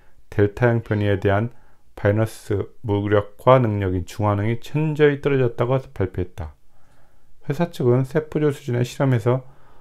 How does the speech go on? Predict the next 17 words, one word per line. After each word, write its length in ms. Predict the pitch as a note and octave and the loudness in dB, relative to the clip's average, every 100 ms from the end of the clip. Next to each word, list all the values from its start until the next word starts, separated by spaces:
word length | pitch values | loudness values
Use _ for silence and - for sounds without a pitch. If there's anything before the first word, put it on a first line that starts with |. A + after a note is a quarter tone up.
| - - | -18 -2
남아공발 720 | A#2 A2+ A#2 A2+ - A2+ A2 | 2 4 2 0 0 0 2
베타형 540 | G#2 - - B2 A#2+ | 0 -4 0 2 2
변이에 360 | A2+ G#2 G#2 G2 | 0 0 0 0
대한 300 | G2 G2 B2 - - - - | 0 0 -2 -10 -20 -20 -10
중화능 440 | - A2 A2 G#2+ | 0 2 2 0
수치를 520 | G2 - - A2+ A#2 | -4 -10 -8 -2 -2
참고할 560 | - C3 B2+ A#2 F#2 - | 0 -2 2 2 0 0
때 220 | F#2 F#2 - - - - - | 0 0 -8 -20 -20 -14 -2
인도발 600 | G#2+ A2+ A#2 - A2+ A2 | 0 2 0 2 2 4
델타형 580 | G2 F#2+ A2 G#2 G2+ G#2 | 0 -2 0 0 2 0
및 160 | B2 - - | -2 -6 0
브라질발 640 | A2 G2+ G2+ - G#2 F#2 | 2 2 -2 -6 -6 -6
감마형 520 | - G#2+ G#2+ A2 A#2 | -4 -4 0 0 -2
세포조 460 | A#2 B2 - B2 A#2+ | -2 -2 -2 0 0
수준의 340 | - A2 G#2+ | 0 -4 -4
중화능 380 | - A2+ G#2+ G#2+ | -2 0 0 0
수치가 600 | - - - A2 G#2+ A2+ | -6 -14 -10 -2 -2 -2